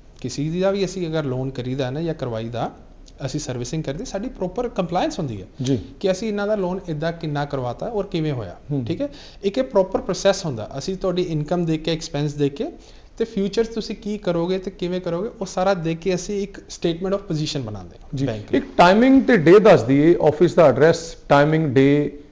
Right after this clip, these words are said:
Speaker 2: ਕਿਸ ਟਾਈਮ ਅਵੇਲੇਬਿਲਟੀ ਰਹਿੰਦੀ ਹੈ?
Speaker 1: ਦੇਖੋ, ਅਸੀਂ ਤਾਂ ਚੌਵੀ ਘੰਟੇ ਅਵੇਲੇਬਲ ਹੁੰਦੇ ਹਾਂ
Speaker 2: ਠੀਕ ਹੈ
Speaker 1: mostly
Speaker 2: ਜੀ।
Speaker 1: ਕਲਾਇੰਟ ਜਿਹੜੇ
Speaker 2: ਠੀਕ।
Speaker 1: ਸਾਡੇ ਹੈਗੇ ਆ ਰੈਗੂਲਰ, but ਜਿਹੜੇ ਆਫੀਸ਼ੀਅਲ ਟਾਈਮ ਨੇ ਉਹ ਸਾਡੇ ਹੈਗੇ ਆ, ਅ, from nine thirty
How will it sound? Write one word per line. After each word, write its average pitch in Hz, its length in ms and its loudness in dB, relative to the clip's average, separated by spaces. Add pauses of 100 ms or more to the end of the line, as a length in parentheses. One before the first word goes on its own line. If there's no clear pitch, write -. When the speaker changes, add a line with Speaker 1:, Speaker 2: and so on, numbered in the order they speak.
(100)
Speaker 2:
ਕਿਸ 185 140 2
ਟਾਈਮ 180 280 4
ਅਵੇਲੇਬਿਲਟੀ 147 480 4
ਰਹਿੰਦੀ 151 360 4
ਹੈ? 107 100 -2 (440)
Speaker 1:
ਦੇਖੋ, 156 340 4 (180)
ਅਸੀਂ 175 200 0
ਤਾਂ 180 100 2
ਚੌਵੀ 175 320 2
ਘੰਟੇ 156 200 2
ਅਵੇਲੇਬਲ 139 400 4
ਹੁੰਦੇ 107 200 -6
ਹਾਂ - 80 -14
Speaker 2:
ਠੀਕ - 100 -6
ਹੈ 131 60 4
Speaker 1:
mostly 131 160 2
Speaker 2:
ਜੀ। 131 60 -2
Speaker 1:
ਕਲਾਇੰਟ 123 300 -4
ਜਿਹੜੇ 127 160 -4
Speaker 2:
ਠੀਕ। 143 80 0
Speaker 1:
ਸਾਡੇ 123 200 -4
ਹੈਗੇ 117 260 -6
ਆ 143 140 -6
ਰੈਗੂਲਰ, 135 420 -6 (400)
but 180 300 4 (140)
ਜਿਹੜੇ 180 340 0
ਆਫੀਸ਼ੀਅਲ 202 420 -2
ਟਾਈਮ 214 240 0
ਨੇ 202 160 2
ਉਹ 185 220 0
ਸਾਡੇ 180 320 0
ਹੈਗੇ 170 380 0
ਆ, 185 100 2
ਅ, 147 380 -2
from 151 320 -4
nine 143 500 -2
thirty 170 260 0